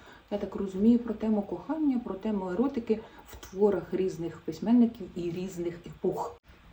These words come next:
Роберт Мерль, Мадрапур. Єдине, що я знаю про цю книгу, це книга Роберта Мерля, і це постмодернізм. Я вже вкотре намагаюся розібратися з цим постмодернізмом,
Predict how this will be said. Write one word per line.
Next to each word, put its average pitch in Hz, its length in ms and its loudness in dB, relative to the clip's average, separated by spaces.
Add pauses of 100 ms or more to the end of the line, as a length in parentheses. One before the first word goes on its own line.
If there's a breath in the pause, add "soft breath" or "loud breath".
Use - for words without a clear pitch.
(300 loud breath)
Роберт 226 480 6
Мерль, 285 680 8 (920)
Мадрапур. 180 1200 0 (140)
Єдине, 214 280 10
що - 200 -2
я 175 60 2
знаю 170 240 -2
про 156 140 -4
цю 160 180 -6
книгу, 156 560 -2 (100)
це 202 140 -2
книга 175 400 -4
Роберта 156 360 0
Мерля, 170 520 2
і 160 100 -6
це 214 340 0
постмодернізм. 143 960 -4
Я 185 140 -2
вже 165 140 -2
вкотре 156 520 0
намагаюся 143 640 -2
розібратися 139 600 -4
з - 40 -14
цим 156 220 -4
постмодернізмом, 202 840 2